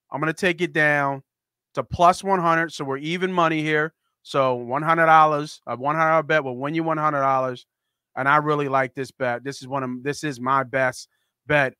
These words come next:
of the day. We're gonna take Penn State at minus two and a half. We're gonna take the, uh, total, tease it up to fifty-five and a half using a five-point teaser.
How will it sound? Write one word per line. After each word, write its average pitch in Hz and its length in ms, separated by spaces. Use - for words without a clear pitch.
of 139 180
the 131 80
day. 131 240
We're 135 140
gonna 131 140
take 135 300
Penn 165 180
State 156 280
at 127 80
minus 147 360
two 170 200
and 151 100
a 147 40
half. 147 360
We're 139 100
gonna 135 60
take 143 220
the, 127 160
uh, 123 380
total, 156 460
tease 170 240
it 147 100
up 147 260
to 135 80
fifty-five 151 520
and 139 80
a 139 40
half 143 240
using 135 220
a 117 40
five-point 143 640
teaser. 139 380